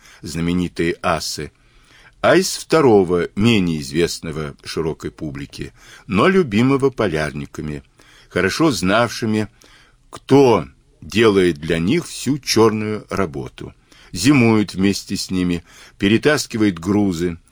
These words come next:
с одной лопнувшей льдины на другую и прочее.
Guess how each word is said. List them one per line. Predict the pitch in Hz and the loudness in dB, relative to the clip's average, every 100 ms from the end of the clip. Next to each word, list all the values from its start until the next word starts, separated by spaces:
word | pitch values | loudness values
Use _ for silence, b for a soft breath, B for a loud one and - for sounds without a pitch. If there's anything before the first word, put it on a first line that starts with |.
| b b | b b
с | - | -2
одной | 101 90 101 101 | 0 2 2 4
лопнувшей | 92 95 - 98 85 92 90 | 4 2 0 -6 -4 -4 -4
льдины | 76 90 92 87 | -4 -2 -2 -2
на | 85 | -4
другую | 80 82 78 82 78 | -4 -6 -4 -4 -6
и | - 131 | -6 -10
прочее. | - 71 - - - | -8 -10 -10 -14 -16